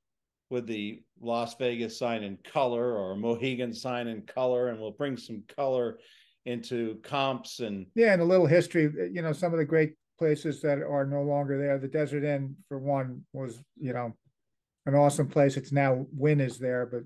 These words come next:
Speaker 2: which is another awesome place. But it's not, the history is gone. It's not the same place. It's not the same kind of stories, you know. It was a different world, and it was great. But
Speaker 1: Yeah.
Speaker 2: that's true with, with a lot of things.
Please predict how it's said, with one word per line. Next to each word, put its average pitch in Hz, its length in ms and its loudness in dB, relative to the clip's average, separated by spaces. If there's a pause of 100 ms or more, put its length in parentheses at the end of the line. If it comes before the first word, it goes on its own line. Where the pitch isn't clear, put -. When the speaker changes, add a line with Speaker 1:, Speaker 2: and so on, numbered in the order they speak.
(360)
Speaker 2:
which - 180 -10
is 120 120 -4
another 131 340 6
awesome 127 320 2
place. 123 320 0
But 131 160 -6
it's 131 160 -6
not, 151 260 2 (480)
the 143 100 2
history 170 420 4
is 131 120 4
gone. 123 460 -2 (440)
It's 143 200 -4
not 170 200 4
the 160 60 4
same 143 500 2 (400)
place. 131 320 4
It's - 160 -10
not 151 160 -2
the 143 80 -10
same 143 240 0
kind 139 240 -2
of 120 60 -10
stories, 127 640 0
you 139 80 -4
know. 123 260 -6 (1400)
It 147 60 4
was 143 120 4
a 143 60 4
different 170 340 4
world, 143 360 8
and 127 80 0
it 127 40 -4
was 127 160 -6
great. 143 360 4 (880)
But 165 100 -4
Speaker 1:
Yeah. - 60 0
Speaker 2:
that's 165 160 -2
true 143 280 2
with, 131 200 -4
with 127 180 -6
a 120 40 -4
lot 113 200 -2
of 110 120 -2
things. 104 340 -10